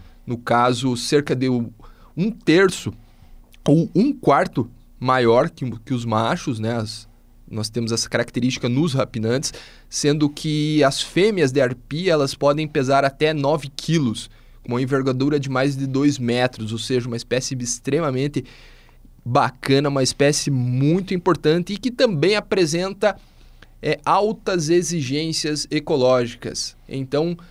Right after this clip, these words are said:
se essa espécie é diagnosticada em um determinado local,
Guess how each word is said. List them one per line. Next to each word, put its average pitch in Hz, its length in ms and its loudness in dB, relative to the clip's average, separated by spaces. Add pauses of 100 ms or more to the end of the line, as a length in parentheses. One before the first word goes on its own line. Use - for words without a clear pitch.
(140)
se - 840 -2
essa 180 280 2
espécie 147 800 0
é 175 220 2
diagnosticada 147 1080 0
em 180 200 -4
um 185 60 -4
determinado 143 520 0
local, 160 460 0